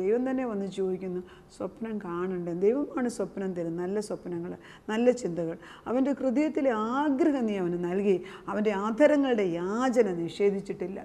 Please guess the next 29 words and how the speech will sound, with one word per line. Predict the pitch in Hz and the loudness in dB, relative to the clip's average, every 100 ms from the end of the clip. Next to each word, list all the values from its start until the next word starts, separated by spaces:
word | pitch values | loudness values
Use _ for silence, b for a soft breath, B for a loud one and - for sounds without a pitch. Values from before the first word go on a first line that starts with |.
| 233 | -8
നമ്മൾ | 254 330 302 226 | -4 -2 -2 -2
യാചിച്ചാൽ | 202 220 240 220 220 196 | -2 -4 -2 -2 0 2
ദൈവം | 202 220 214 B B - | 2 0 -6 B B -4
നിഷേധിക്കത്തില്ല. | 208 202 - 247 247 254 220 214 208 226 185 - B B - - | -4 -2 2 4 2 -2 -4 -2 0 0 0 -6 B B -6 -2
അതൊരു | 254 254 247 | 2 2 4
വലിയ | 233 254 262 | 2 2 0
വിശുദ്ധൻ | 247 233 226 220 | -2 -2 -2 -2
പ്രാർത്ഥിച്ചേച്ച് | 202 196 196 202 208 190 | -2 -2 -4 -2 -2 0
പറഞ്ഞു, | 175 180 185 180 B B - | -2 -2 -2 -4 B B -2
ദൈവത്തിൻ്റെ | 214 226 233 226 | 0 0 0 -2
മുമ്പിൽ | 202 196 202 | -2 -2 -2
അയാൾ | 190 190 196 | -2 -2 -2
ഡെലിവറി | 196 208 220 208 | 0 0 0 0
മിനി-, | 208 208 | -2 -2
ഡെലിവറൻസ് | 190 196 208 226 226 | -2 0 0 -2 -2
മിനിസ്ട്രിക്ക് | 226 214 - 214 196 | -2 -4 -4 -8 -8
പോകുമ്പോൾ | 180 180 180 | -6 -4 -4
അയാൾ | 170 175 | -6 -6
പ്രാർത്ഥിച്ചേച്ച് | 175 175 175 180 190 175 | -6 -6 -6 -4 -4 -4
പറയും, | 175 175 175 B B | -6 -8 -10 B B
"അയ്യോ | 220 240 247 | -2 4 4
കർത്താവേ, | 233 240 226 220 | 4 2 2 0
ഞാൻ | 208 220 226 | 0 -2 -2
പ്രാർത്ഥിക്കുമ്പോൾ | 190 185 196 208 196 185 180 175 B B - | 0 -2 -2 -4 -4 -4 -4 -6 B B -2
നീ | 220 | 0
എന്നെയെങ്കിലും | 196 240 262 247 247 220 | 2 2 2 0 0 0
മാനിച്ചിട്ട് | 185 180 190 196 202 196 180 160 B - | 0 0 -2 -4 -6 -4 -6 -6 B -10
ആ | 190 185 | -4 -2
രോഗികൾക്ക് | 185 190 190 180 | -2 -2 -2 -4